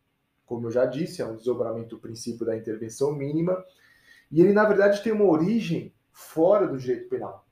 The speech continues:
Ele tem uma origem no direito civil, mais precisamente lá no direito romano, ok? E o responsável pela introdução deste princípio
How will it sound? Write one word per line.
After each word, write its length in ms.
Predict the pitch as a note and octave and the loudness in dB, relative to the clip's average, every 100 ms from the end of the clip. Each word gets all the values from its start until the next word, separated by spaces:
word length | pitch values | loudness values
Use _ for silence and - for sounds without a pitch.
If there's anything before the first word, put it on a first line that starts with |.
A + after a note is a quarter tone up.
| - | -12
Ele 140 | G#2+ | -8
tem 140 | A2+ | -4
uma 100 | C3+ | -2
origem 300 | C#3+ D3 D3+ | 0 0 -2
no 80 | D3+ | -4
direito 260 | C#3 C#3 C3+ | -4 -6 -6
civil, 580 | - E3+ D#3+ G3+ A#3+ - _ _ | -8 -4 0 0 0 -10 _ _
mais 340 | B2 C#3 E3+ G3 | -4 2 2 2
precisamente 680 | E3+ D#3 D3+ D3 D3+ D#3 C#3 | -4 -4 0 2 0 -4 0
lá 180 | C#3+ D3 | 0 0
no 60 | |
direito 340 | C#3 C3+ C3+ C3+ | -2 -4 -4 -2
romano, 480 | D#3 D#3 G2+ - - _ | 0 0 -4 -10 -20 _
ok? 460 | - - D3 - - _ _ _ _ _ _ | -12 0 2 2 -4 _ _ _ _ _ _
E 120 | E3+ G#3+ | -4 0
o 60 | |
responsável 960 | A3 C4+ - A#3 - - G#3+ F3+ G3 - | 2 0 0 -4 -2 -2 0 0 -2 -2
pela 220 | E3 D#3 | 0 0
introdução 680 | D3+ D3+ C#3 C3 C#3+ C3+ | -2 -6 -8 -10 -6 -6
deste 440 | C3+ C#3 D3+ - - | -4 -6 -6 -14 -10
princípio 920 | C#3 C3+ - - D3 D3 - A2 G2+ | -8 -8 -10 -12 -14 -14 -10 -10 -10